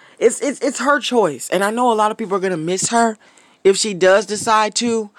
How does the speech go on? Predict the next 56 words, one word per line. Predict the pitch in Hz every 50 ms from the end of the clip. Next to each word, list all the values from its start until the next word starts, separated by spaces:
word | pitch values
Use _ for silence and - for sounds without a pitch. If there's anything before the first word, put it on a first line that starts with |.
| - _ _ - - - - - _ _ _ -
Um, | 175 180 175 170 170 165
but | 160 180 -
you | 185
gotta | 196 202 190 196
realize | 196 208 202 190 185 175 160 151 151 147 -
it's | 147 156 - -
her | 190 175 160
choice, | - - 196 180 170 170 -
it's | - -
her | 175 156
life. | 151 151 156 156 151 147 147 147 - _ _ - - - - - - - _ _ -
Um, | 147 151 151 147 143 147 143 131 113 - _ _ _ _ _ _ _ _ _ _ _ _ _ _ _ _ - -
I | 165 185 190
know | 190 220 226 220 208 196
a |
lot | 190 196 190
of | 190 190
people | 202 180 170 165
miss | 170 180 196 196 -
her, | 220 208 190 185
love | 175 180 175 185 175
her, | 190
and | 180 175
they | 175
want | 165 165 175 175 175
her | 165 156
to | 147 143
stay. | - - 170 160 165 175 185 185 180 _ _ _ _ _ _ - - -
But | 170 175
it's | 180 180 175 -
like, | 185 175 165 151 - _ _ _
<laughs> | _ _
what | - 180 180 226 226 196 185 175 196 208
about | 214 185 202 196 185 175
what | 170 160 151
Meredith | 151 156 165 165 160 139 120 -
wants? | 131 123 120 110 - - - - - - _ _
You | - 160
get | 160 165
what | 160
I'm | 160 156
saying? | 151 180 180 170 165 160 156 - _ _ _ - - - - - -
It's | - 160 175 165 175
like, | 190 185 175 - - _
it | - 165 165
seems | - - - 190 185 202 185 170
like | 190 180 156
Meredith | 143 151 160 170 170 170 170 160
has | 165 156 143 135
done | 143 160 156 151
so | 151 - - 175 165 165 170
much | 165 151 156 160 160 - - - -
for | - - 143 139
so | 127 - - - - - 185 180 180
many | 170 180 170 160 147
people. | - 175 170 160 - 143 135 127 123 -